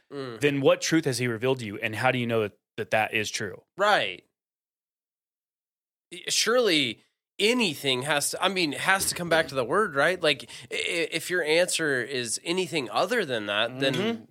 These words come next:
Speaker 1: you cannot justify
Speaker 2: "I
Speaker 1: that.
Speaker 2: feel like he was telling me," whoa,
Speaker 1: Right.
Speaker 2: that's not a revelation from God. "I feel like,"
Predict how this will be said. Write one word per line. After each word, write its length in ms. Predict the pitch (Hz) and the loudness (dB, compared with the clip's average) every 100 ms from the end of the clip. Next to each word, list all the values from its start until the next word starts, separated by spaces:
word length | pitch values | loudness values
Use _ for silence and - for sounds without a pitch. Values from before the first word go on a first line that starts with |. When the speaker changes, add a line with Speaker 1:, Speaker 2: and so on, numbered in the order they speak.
| - | -6
Speaker 1:
you 220 | 156 220 | -4 -2
cannot 720 | - 190 170 139 139 156 165 131 | 0 0 0 0 2 2 0 0
justify 600 | 156 185 - - - 110 | -2 -2 -2 -8 -2 2
Speaker 2:
"I 280 | 147 156 165 | 4 4 4
Speaker 1:
that. 80 | 151 | 0
Speaker 2:
feel 680 | - 180 185 190 180 160 | -2 0 4 6 6 6
like 220 | 143 139 - | 6 4 2
he 100 | 151 | 0
was 160 | 131 | 0
telling 360 | - 147 147 139 | 4 4 4 2
me," 240 | 123 117 | 2 0
whoa, 960 | 101 151 190 190 180 160 135 110 95 - - _ _ _ _ _ _ - | -2 2 4 8 8 8 4 2 -2 -10 -20 _ _ _ _ _ _ -2
Speaker 1:
Right. 100 | 127 | 4
Speaker 2:
that's 220 | 156 - | 4 6
not 140 | 147 | 4
a 60 | 131 | 4
revelation 460 | 127 120 120 - 107 | 4 4 2 0 -6
from 140 | 110 | -4
God. 100 | 123 | 0
"I 120 | 120 | 0
feel 460 | 120 - 110 131 170 | -2 -10 -6 -2 0
like," 480 | 185 196 220 - | 0 -2 -2 -6